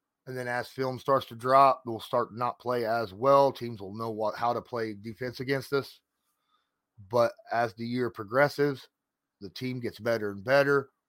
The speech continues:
We'll start winning against other teams like the Panthers, like, like the Falcons, like the Texans, you know, games like that. So that's my thought process for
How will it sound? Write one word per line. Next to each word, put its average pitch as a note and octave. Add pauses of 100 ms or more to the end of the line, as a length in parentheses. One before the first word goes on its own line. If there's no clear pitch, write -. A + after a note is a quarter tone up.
We'll -
start B2+
winning C3
against G#2+
other A2
teams A#2
like A#2
the -
Panthers, G2+
like, A2+ (840)
like B2+
the A#2
Falcons, G2+
like B2+
the -
Texans, G2
you A#2+
know, G#2 (640)
games C#3
like A#2
that. G2+ (120)
So A#2+ (640)
that's E3+
my D#3+
thought F3
process F3
for C#3+